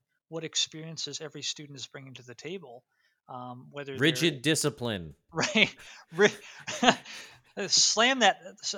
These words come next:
Speaker 1: hammer on the table, right? Or that
Speaker 2: <laughs>
Speaker 1: yardstick on the table.
Speaker 2: Yardstick.
Speaker 1: Yeah, yeah.
Speaker 2: <laughs>
Speaker 1: No, i-, i-, in fact, uh, uh, this is a little bit of a sidebar. My Spanish teacher in high school had a golf club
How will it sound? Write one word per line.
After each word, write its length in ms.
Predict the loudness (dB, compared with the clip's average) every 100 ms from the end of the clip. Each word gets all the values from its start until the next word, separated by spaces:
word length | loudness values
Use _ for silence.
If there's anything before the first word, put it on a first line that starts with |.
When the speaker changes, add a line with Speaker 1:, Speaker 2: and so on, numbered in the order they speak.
| -2
Speaker 1:
hammer 320 | 0 4 4
on 80 | 2
the 80 | 2
table, 400 | 4 4 4 2
right? 200 | 4 4
Or 120 | 4
that 220 | 2 2
Speaker 2:
<laughs> 20 |
Speaker 1:
yardstick 500 | 6 6 6 2 0
on 140 | -2 -2
the 60 |
table. 160 | 2 4
Speaker 2:
Yardstick. 340 | 4 0 -4 -6 -20 -20 -12
Speaker 1:
Yeah, 240 | -2 -2 -2 -6
yeah. 180 | -10 -10 -8
Speaker 2:
<laughs> 60 | -10 -10 -18 -16 -4
Speaker 1:
No, 80 | -4
i-, 100 | -2
i-, 460 | -4 -4 -6 -6 -8
in 80 | 0
fact, 320 | 2 2 0
uh, 140 | -8 -8
uh, 60 | -14 -14 -12
this 200 | -8 -6
is 180 | -6 -8 -14
a 40 |
little 140 | -14
bit 80 | -12
of 60 | -10
a 40 |
sidebar. 500 | -6 -4 -4 -4 -6
My 100 | -4
Spanish 460 | -4 -4 -4 -4 -6
teacher 260 | -10 -12
in 60 | -12
high 180 | -8 -4
school 420 | -2 -4 -8 -10
had 160 | -4 -4
a 40 |
golf 300 | -2 -2 -2
club 240 | -8 -14